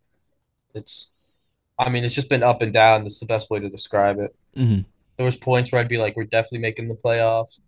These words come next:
Speaker 1: Then there was points where I was like, "No playoffs this year again." Same thing.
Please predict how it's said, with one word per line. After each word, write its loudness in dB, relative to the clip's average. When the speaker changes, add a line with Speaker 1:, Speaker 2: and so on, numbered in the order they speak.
Speaker 1:
Then -10
there -4
was -6
points -12
where -12
I -4
was -6
like, -6
"No -2
playoffs -4
this -14
year -6
again." -10
Same -4
thing. -4